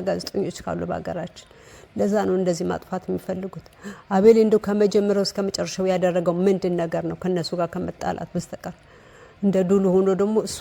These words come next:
ይገጥመዋል እንደዚህ አይነት ነገር። እህት ወንድሞቼ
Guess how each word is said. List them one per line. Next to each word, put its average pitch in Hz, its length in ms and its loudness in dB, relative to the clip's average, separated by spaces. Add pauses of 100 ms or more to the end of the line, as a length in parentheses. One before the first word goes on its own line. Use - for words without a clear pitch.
ይገጥመዋል 190 580 0
እንደዚህ 175 340 -4
አይነት 180 280 -6
ነገር። 185 280 -10 (2500)
እህት 185 240 0
ወንድሞቼ 185 520 0